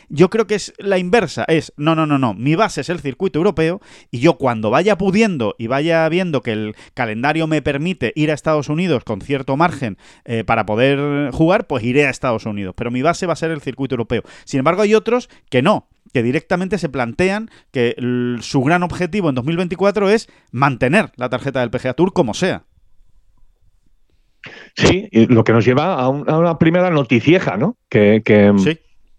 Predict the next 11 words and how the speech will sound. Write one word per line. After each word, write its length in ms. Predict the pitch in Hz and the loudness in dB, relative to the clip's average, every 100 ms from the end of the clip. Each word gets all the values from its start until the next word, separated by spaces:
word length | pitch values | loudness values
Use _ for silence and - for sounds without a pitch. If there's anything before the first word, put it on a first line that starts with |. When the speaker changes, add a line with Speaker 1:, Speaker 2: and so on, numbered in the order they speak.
| _ _ - - _ - _ _ - | _ _ -16 -16 _ -20 _ _ 0
Speaker 2:
que 120 | 135 | 2
podemos 320 | 117 135 151 | 2 2 0
aportar, 400 | 139 120 120 156 | -2 -4 -4 -4
porque 260 | 160 123 110 | -4 0 2
realmente 460 | 131 160 202 202 | 2 0 -2 0
no 80 | 208 | 0
se 100 | 196 | 0
ha 60 | 156 | 0
comentado, 520 | 127 123 117 - 127 | 2 2 0 0 0
¿no? 160 | 160 - _ - - - - | -2 -6 _ -20 -20 -4 2
Es, 420 | 120 127 120 | 6 6 4